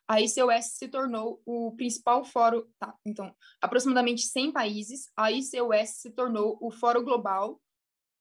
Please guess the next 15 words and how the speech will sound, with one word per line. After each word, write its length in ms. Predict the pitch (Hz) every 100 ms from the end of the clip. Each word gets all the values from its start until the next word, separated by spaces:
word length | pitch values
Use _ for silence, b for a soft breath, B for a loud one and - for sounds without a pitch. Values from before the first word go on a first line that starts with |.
| _
desse 320 | 208 226 285
tipo. 480 | 269 214 - 175 - _ _ _ _ _ -
Nesse 320 | 214 226 262
evento, 460 | 214 202 240 240 214
propusemos 680 | 233 226 240 226 233 240
um 40 | 240
intercâmbio 560 | 254 262 254 254 240
gratuito 640 | 226 247 - 247 233 240 247
e 100 | 240
generoso 640 | 220 247 277 226 214 220
de 140 | 220 -
tecnologia 800 | - 269 254 214 220 208 240 -
entre 240 | 233 220
as 120 | 233
nações, 600 | 233 254 - 196 196 -